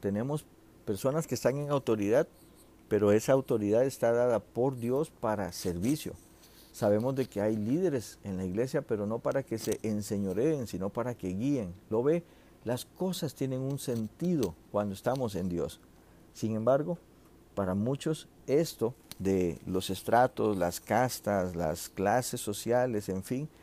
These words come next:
se ha convertido en un tema de seguridad, porque se han podido identificar con aquellas, aquellos conceptos humanos, no bíblicos, pero conceptos humanos que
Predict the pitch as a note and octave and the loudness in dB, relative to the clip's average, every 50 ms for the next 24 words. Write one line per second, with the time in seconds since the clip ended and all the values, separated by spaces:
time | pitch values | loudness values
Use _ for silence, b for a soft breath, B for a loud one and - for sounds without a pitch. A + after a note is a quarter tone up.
0 | B B B B B B B B - - A2+ A#2 - - C3+ C3 A#2+ A2 - - | B B B B B B B B 0 2 2 2 2 0 -2 0 -2 -2 -2 -2
1 | B2+ C3 C#3 C3 A#2+ A2 A2 A#2+ B2+ B2+ B2 - B2+ C3+ C#3 C3+ C3+ A#2 G2+ G#2 | -2 2 2 2 2 2 0 -2 -6 -6 -4 -4 -4 -2 -2 -2 -4 -2 0 0
2 | G#2+ - - A2+ G#2 G2 G#2+ G2+ G2 F#2 F2+ G#2+ C#3+ D#3+ D#3+ - - - - - | -2 0 -2 -2 -2 0 0 -2 0 0 0 0 0 -2 -4 -6 -16 -20 -20 -20
3 | - - - - - - G#2+ G2+ - - G#2+ G2+ E2+ - - - - B B B | -20 -20 -20 -18 -6 -4 -4 -4 -2 0 0 0 0 -4 -12 -20 -20 B B B
4 | B B B B B B - - - G#2+ G2+ G#2 G#2+ B2+ A#2+ A#2+ B2 B2 B2+ C3 | B B B B B B -18 -6 -2 0 0 0 0 0 0 2 2 2 2 2
5 | C3 C#3 C3+ - - - - - - - - - - - - - - - A#2+ A#2+ | 2 0 -2 -8 -14 -20 -20 -20 -20 -20 -20 -20 -20 -20 -20 -20 -10 -4 -2 -2
6 | A#2+ A#2 A#2 - - A#2+ G#2+ - G#2+ G2 - C#3 C3+ D#3 D3+ C3+ - A2 G2+ G2+ | 0 -2 -4 -4 -6 -6 -4 -4 -4 -2 0 -2 -2 0 -2 -4 -4 -4 -2 -2
7 | F#2 G2 - - C3 C#3+ D3+ B2 A2+ A#2+ A#2+ - - - - - - - - - | -2 -4 -2 -2 0 0 0 0 0 -2 -2 -4 -12 -20 -20 -20 -20 -18 -16 -16
8 | F2 - G#2 A2 B2+ C3 - - A#2 G#2+ - - C#3 D3 C#3+ - - B2+ - - | -8 -6 -6 -6 -6 -6 -6 -6 -6 -6 -4 -4 -4 -4 -4 -6 -8 -8 -8 -10
9 | - - - - - - A2+ G#2+ G#2 A#2+ C#3+ D3+ C3 B2 B2+ C#3 - - - - | -20 -20 -20 -18 -6 -2 0 0 0 0 0 -2 -2 -4 -6 -8 -8 -12 -20 -20
10 | - - - - - - - - - - F2 F#2 G#2 B2 D#3 F3+ F3+ D3 B2 B2 | -20 -20 -20 -20 -20 -20 -20 -20 -12 -8 -4 0 2 2 2 2 0 0 -2 -4
11 | - - C3+ B2 - - - - - - E2 E2 E2+ - - E2 D#2+ F#2 - G2+ | -4 -6 -8 -8 -8 -16 -20 -20 -8 -6 -4 -4 -4 -4 -6 -6 -6 -4 -4 -6
12 | - - C3+ C3+ C#3 C3 A#2+ A#2 A#2+ C3+ C#3 C#3+ - - B B B B B B | -4 -6 -6 -6 -6 -6 -6 -6 -6 -8 -8 -10 -12 -18 B B B B B B
13 | B B B - - B2 A2+ A2+ A2 G#2+ F#2 | B B B -10 -2 0 2 2 2 2 -2